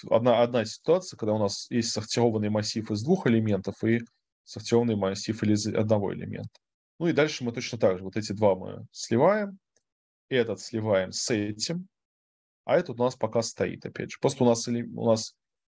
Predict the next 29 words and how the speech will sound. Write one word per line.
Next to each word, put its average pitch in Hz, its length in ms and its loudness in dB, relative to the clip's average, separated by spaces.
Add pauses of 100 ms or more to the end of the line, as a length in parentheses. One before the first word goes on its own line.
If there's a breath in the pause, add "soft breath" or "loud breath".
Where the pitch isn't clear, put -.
(160)
в 120 80 -10
массиве 104 800 0
не 107 480 2
степень 113 560 -4 (960)
числа 104 440 2
элемент-, 104 460 -4
а, 107 320 4 (540 loud breath)
число - 280 4
элементов — 120 520 0
это 113 100 -8
не 117 100 0
степень 120 360 0
двойки, 202 440 2 (300)
поэтому 113 640 -2 (640)
вот 113 120 -6
такие 117 240 0
вот 120 120 2
моменты 117 360 2
будут, 117 240 0
когда 101 180 0
мы 104 100 -2
какую-то 107 360 0
часть 139 240 0
просто 107 280 -6
ничего 98 260 0
с - 120 -4
ней 95 80 0
не 104 140 2
делаем. 107 480 0